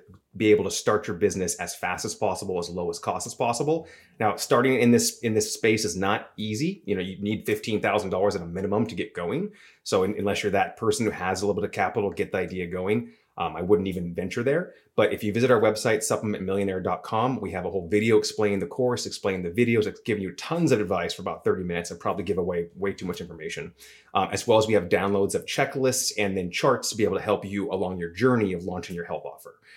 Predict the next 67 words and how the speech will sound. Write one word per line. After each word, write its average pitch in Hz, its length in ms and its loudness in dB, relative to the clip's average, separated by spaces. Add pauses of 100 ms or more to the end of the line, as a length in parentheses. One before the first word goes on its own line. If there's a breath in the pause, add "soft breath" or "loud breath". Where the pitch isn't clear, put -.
(180 soft breath)
So 110 120 2
the 101 60 4
whole 123 160 4
idea 113 300 4
is 98 80 4
I'm 101 140 4
trying 104 160 -2
to 95 60 0
give 104 160 2
as 95 100 -4
much 98 200 -2
as 101 80 -6
humanly 95 260 -4
possible. 120 480 4
And 101 80 2
for 92 80 -4
those 95 200 0
who 92 120 -4
are 87 60 -4
ready, 90 260 -2
we 85 100 -6
have 87 140 -6
an 87 60 -8
entire 85 260 -8
coaching 87 400 -10
program 85 320 -6
and 85 80 -12
community 87 460 -6
and 82 160 -8
videos 87 360 -2
and 85 80 -8
all 80 100 -10
this - 140 -8
fun 80 160 -8
stuff - 280 -10
you - 60 -20
can - 100 -20
check 73 220 -12
out. 78 220 -10
So 78 280 -6 (380 soft breath)
supplement 143 400 2
millionaire 135 380 6
dot 123 220 6
com, 135 400 4
or 104 160 -2
you 101 80 -2
can 92 140 -6
find 101 260 0
me, 98 120 0
Cody 104 240 0
Bramlett 101 360 0
dot 92 200 0
com. 92 280 -2
It 92 60 -2
all 85 160 -2
links 87 240 -10
to - 40 -20
the - 60 -10
same 82 200 -8
spot. 87 380 -2
And 76 160 -12 (400)
I 78 40 -10
got 90 120 -6
a - 20 -14
ton 95 200 -4
of 87 100 -6
awesome 87 500 -6